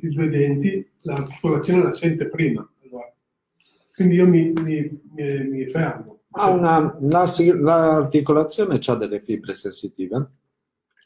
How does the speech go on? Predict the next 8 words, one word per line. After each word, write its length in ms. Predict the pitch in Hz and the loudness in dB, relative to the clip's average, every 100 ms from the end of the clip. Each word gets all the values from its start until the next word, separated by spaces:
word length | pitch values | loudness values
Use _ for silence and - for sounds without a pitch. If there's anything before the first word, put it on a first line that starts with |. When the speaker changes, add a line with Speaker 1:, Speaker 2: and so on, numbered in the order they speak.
| _ _ | _ _
Speaker 2:
e 100 | 120 | 0
anche 300 | 127 135 113 | 2 2 0
di 120 | 113 | 0
posizione, 680 | 107 104 104 - 92 92 - _ _ _ _ | -2 -4 -6 -6 -8 -10 -16 _ _ _ _
che 220 | - 135 | -4 -2
si 100 | 135 | 0
chiama 280 | 131 104 107 | -2 -4 -4
propiocezione. 920 | 151 151 135 - 107 - 95 95 | -2 0 0 -2 -8 -6 -8 -8